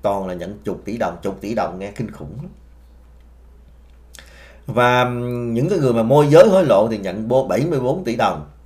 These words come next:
và lừa đảo chiếm đoạt hai mươi bốn tỷ đồng. Kinh khủng, quý vị. Cái vụ án này, vụ án có thể nói là vô cùng nhức nhối.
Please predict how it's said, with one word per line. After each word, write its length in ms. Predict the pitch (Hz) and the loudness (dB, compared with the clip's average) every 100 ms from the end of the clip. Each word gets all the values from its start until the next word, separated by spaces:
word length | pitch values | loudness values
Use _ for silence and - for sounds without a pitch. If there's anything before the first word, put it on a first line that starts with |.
| - - | -20 -8
và 100 | - | -2
lừa 200 | 107 101 | 0 0
đảo 200 | 90 85 113 | -2 -2 -2
chiếm 120 | 156 147 | -6 -2
đoạt 140 | 107 - | -2 -2
hai 240 | 127 123 | 0 0
mươi 120 | 113 104 | 0 -2
bốn 220 | 107 143 | -4 -4
tỷ 120 | 101 | -6
đồng. 240 | 92 80 73 - | -6 -6 -10 -8
Kinh 160 | 107 | -8
khủng, 320 | 101 87 120 104 | -8 -10 -10 -10
quý 80 | |
vị. 200 | 110 80 71 - - - - - - - - - - - - | -8 -8 -10 -18 -20 -20 -20 -20 -20 -20 -20 -20 -20 -20 -8
Cái 120 | 190 | -2
vụ 200 | 127 110 | 0 2
án 240 | 107 165 | 2 0
này, 200 | 175 107 | 0 0
vụ 180 | 95 98 | -2 -4
án 220 | 101 135 | -2 -4
có 80 | - | -2
thể 120 | 127 | -2
nói 200 | 131 190 | -2 -4
là 60 | 165 | -4
vô 260 | 113 139 135 | 4 4 4
cùng 160 | 87 85 | -4 -8
nhức 180 | 117 | -10
nhối. 240 | 135 123 | -4 -4